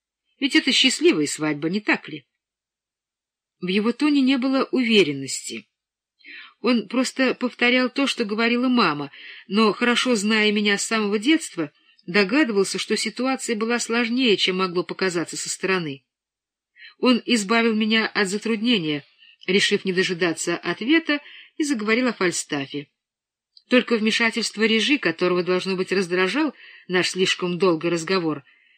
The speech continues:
прервало оживлённое обсуждение достоинств моей лошади. Так как на этом вечере мы были почётными гостями, Ришар Кур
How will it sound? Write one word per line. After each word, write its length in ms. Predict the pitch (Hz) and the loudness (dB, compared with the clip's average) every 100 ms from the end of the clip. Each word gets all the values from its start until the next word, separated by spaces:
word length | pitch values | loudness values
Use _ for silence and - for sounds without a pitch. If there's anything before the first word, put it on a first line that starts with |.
| _ | _
прервало 500 | - 208 190 247 226 | 2 2 4 2 0
оживлённое 640 | - 196 196 202 226 196 185 | 0 0 2 2 2 0 -2
обсуждение 580 | - 180 156 214 214 | -2 -4 0 0 0
достоинств 600 | 165 156 - 180 180 - | -2 -4 -2 -2 -2 -4
моей 240 | 165 156 160 | -4 -2 0
лошади. 520 | 147 139 127 113 101 _ _ _ _ _ _ _ _ _ _ _ _ _ _ _ _ _ _ _ - | -2 -6 -8 -12 -14 _ _ _ _ _ _ _ _ _ _ _ _ _ _ _ _ _ _ _ -6
Так 200 | - 202 | -2 -2
как 320 | - 202 - - | -2 -4 -4 -8
на 180 | 180 202 | 0 2
этом 240 | 190 202 | 2 -2
вечере 480 | 185 196 - 175 175 - - - - _ | 0 0 0 0 -2 -10 -20 -20 -20 _
мы 100 | 190 | 0
были 220 | 185 190 | 2 2
почётными 580 | - 185 - 180 175 175 | 0 -2 0 -2 -4 -2
гостями, 640 | 175 180 - 285 240 139 - _ _ _ _ - | -2 -4 -2 -2 -2 -6 -12 _ _ _ _ -4
Ришар 500 | 180 165 - 247 277 | -2 0 0 0 -2
Кур 360 | - 220 285 | -4 -2 -2